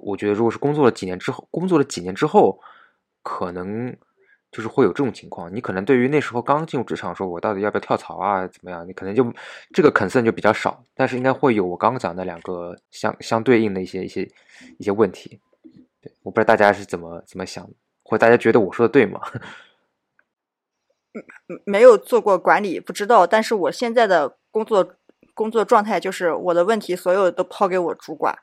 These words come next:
Speaker 2: <laughs> 就是，就是我，我觉得我主管压力也挺大的，因为，因为我现在就是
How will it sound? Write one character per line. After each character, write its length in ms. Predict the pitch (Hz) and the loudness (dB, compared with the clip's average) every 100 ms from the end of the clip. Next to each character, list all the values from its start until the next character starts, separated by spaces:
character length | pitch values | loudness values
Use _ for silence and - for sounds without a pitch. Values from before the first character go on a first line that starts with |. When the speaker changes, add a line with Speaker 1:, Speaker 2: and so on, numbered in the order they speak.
| _ _ _ _ | _ _ _ _
Speaker 2:
<laughs> 360 | _ _ _ - | _ _ _ -10
就 80 | 214 | -10
是， 340 | - - 190 - - - | -10 -14 -14 -14 -20 -6
就 140 | 247 | -2
是 80 | 233 | 4
我， 200 | 226 196 _ _ _ _ _ - | 4 4 _ _ _ _ _ -2
我 180 | 214 190 | 0 4
觉 120 | 214 | 6
得 80 | 240 | 6
我 100 | 208 | 6
主 160 | 226 | 2
管 140 | 220 190 | 2 4
压 100 | 214 | 2
力 80 | 220 | 4
也 120 | 190 | 0
挺 200 | 190 147 | 0 -4
大 160 | 175 160 | 0 2
的， 120 | 160 | 0
因 120 | 202 | -2
为， 220 | 214 - _ _ | -6 -8 _ _
因 120 | 233 | -4
为 80 | 233 | 0
我 160 | 220 185 | 2 2
现 200 | 247 226 | 2 2
在 180 | 226 | 2
就 300 | 196 _ 233 | 2 _ -4
是 500 | 208 - 247 202 196 | -4 -4 -6 -6 -10